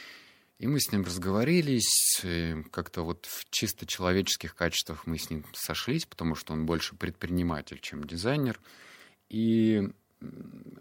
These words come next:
вроде как мы, в общем, кулаками, как это, руками скрепили наше предполагаемое сотрудничество, и он будет находить для меня интересных дизайнеров. То есть я таким образом делегировал ему эту ответственность,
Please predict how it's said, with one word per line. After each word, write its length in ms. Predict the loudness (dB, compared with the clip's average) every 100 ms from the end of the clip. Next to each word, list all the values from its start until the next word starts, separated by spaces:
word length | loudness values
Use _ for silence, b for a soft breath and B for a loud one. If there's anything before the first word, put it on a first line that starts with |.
| -12
вроде 460 | -8 2 4 4 2
как 300 | 0 -2 0
мы, 300 | 2 0 -4 _ _ _ _ _ -20 -20 -6
в 60 |
общем, 360 | -6 -4 -10 -10
кулаками, 640 | -4 2 2 2 0 0 -6 -18 _ _ -4
как 160 | -4
это, 160 | -2 -8 -8 -14 -2
руками 560 | -2 4 4 6 4 -2 -14 _ _ _ _ _ _ _
скрепили 580 | -10 0 0 2 4 4
наше 380 | 4 2 2 -2
предполагаемое 800 | -4 -6 -4 2 4 4 2 2
сотрудничество, 880 | -2 -6 -2 -2 -2 -4 -6 -8 -8 B B B _
и 160 | 0 4
он 240 | 6 6
будет 320 | 6 4 4
находить 440 | 2 -2 -2 0 0
для 140 | 0
меня 280 | 2 2 2
интересных 500 | 0 -2 -2 -2 -6
дизайнеров. 520 | -4 -2 -2 -4 -12
То 100 | -10
есть 200 | -10 -2
я 80 | 0
таким 240 | 0 -4 -2
образом 400 | -2 -4 -4 -4
делегировал 680 | 0 0 2 2 2 2 -2
ему 260 | 0 2
эту 160 | 2 0
ответственность, 600 | 0 2 0 -2 -6 -6